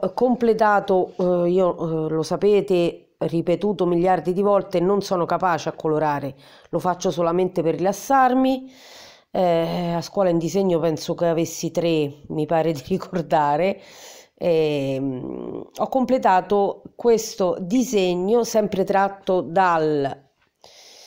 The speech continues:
eh, Country Gardens Coloring Book, ehm, con le Marco Raffiné, eccole qua, ecco, dietro ci sono i Gold Faber,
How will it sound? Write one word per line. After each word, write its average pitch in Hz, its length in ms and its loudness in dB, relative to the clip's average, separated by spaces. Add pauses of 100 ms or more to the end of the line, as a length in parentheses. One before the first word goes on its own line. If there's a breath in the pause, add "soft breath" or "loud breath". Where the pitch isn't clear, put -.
(340 loud breath)
eh, 170 320 0
Country 190 460 0
Gardens 170 880 0
Coloring 170 480 0
Book, 160 500 -4 (320)
ehm, 175 1160 2
con 294 240 2
le 294 120 2
Marco 202 380 0
Raffiné, 170 520 0 (220)
eccole 170 420 -4
qua, 143 180 -8 (260)
ecco, - 200 -16
dietro 160 240 -2
ci - 160 -12
sono 160 220 -6
i 156 60 -6
Gold 143 220 -10
Faber, 180 540 -4